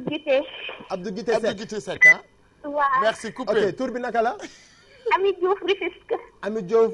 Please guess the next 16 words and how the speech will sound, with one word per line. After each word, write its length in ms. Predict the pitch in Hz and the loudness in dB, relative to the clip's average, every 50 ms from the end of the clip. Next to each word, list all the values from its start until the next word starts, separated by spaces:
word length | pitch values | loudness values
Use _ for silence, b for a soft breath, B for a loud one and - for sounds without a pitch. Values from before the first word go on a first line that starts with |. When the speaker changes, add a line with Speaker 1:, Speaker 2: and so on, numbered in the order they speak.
| - | -2
Speaker 2:
Ami 200 | - 202 226 240 | -6 -6 -6 -6
Diouf 260 | 185 180 247 247 208 - | -6 -8 -8 -8 -8 -6
ca 120 | - 233 | -4 -4
Rufisque. 420 | 233 233 185 220 180 - - - - - | -4 -4 -6 -8 -10 -10 -12 -18 -8 -2
Speaker 3:
Waaw, 180 | 175 185 190 190 | 0 2 2 0
bu 100 | 208 240 | 0 0
dee 60 | 247 254 | 0 0
Abdou 220 | 254 247 240 247 226 | 0 0 -2 -4 -8
Guité 180 | 254 208 240 | -6 -6 -4
la, 120 | 240 233 220 | -4 -4 -4
pa-, 180 | 202 247 240 | -4 -6 -6
préparez 480 | 240 247 247 240 208 247 233 233 226 202 | -6 -6 -8 -6 -2 -2 -2 -2 -2 -6
sa 100 | 170 214 | -8 -6
passe. 340 | 202 - 190 160 - - - | -4 -2 -4 -4 -4 -6 -6
Speaker 2:
Ma 120 | 175 214 220 | -4 -2 0
ngoog, 280 | 220 220 202 - - | 2 2 2 2 0